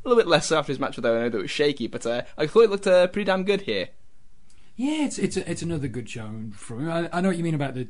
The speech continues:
Speaker 2: sort of the match with, uh, with Cassius, but I always sit there and I try and temper things and think, well, he's, he is still relatively new to everything, and, you know, he's only, what, twenty-two?
Speaker 1: Mm-hmm.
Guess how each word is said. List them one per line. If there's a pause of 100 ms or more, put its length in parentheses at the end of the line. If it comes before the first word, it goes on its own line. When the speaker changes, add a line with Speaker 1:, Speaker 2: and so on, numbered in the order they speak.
Speaker 2:
sort
of
the
match
with,
uh, (180)
with
Cassius,
but
I
always
sit
there
and (680)
I
try
and
temper
things
and
think,
well, (1040)
he's,
he
is
still (160)
relatively
new
to
everything,
and, (160)
you
know,
he's
only,
what, (140)
twenty-two? (360)
Speaker 1:
Mm-hmm.